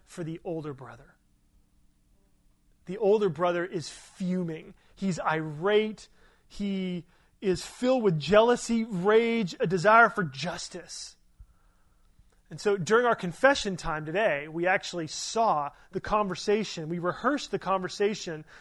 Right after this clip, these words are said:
that ensued when the father went out to try to appeal to his son, to the older son who didn't want to come in. Well,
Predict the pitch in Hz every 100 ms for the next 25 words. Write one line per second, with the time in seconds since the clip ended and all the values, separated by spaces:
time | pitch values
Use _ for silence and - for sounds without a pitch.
0 | - 202 185 175 - 277 247 190 180 -
1 | - 220 220 190 190 190 185 175 180 -
2 | 196 180 165 - 190 185 156 156 - -
3 | _ _ - 202 165 160 151 - 156 139
4 | 175 - _ _ _ _ _ - 175 180
5 | - 196 202 180 - 180 160 156 175 175
6 | 165 - - 147 143 131 - - - -
7 | - - - - 185 185 185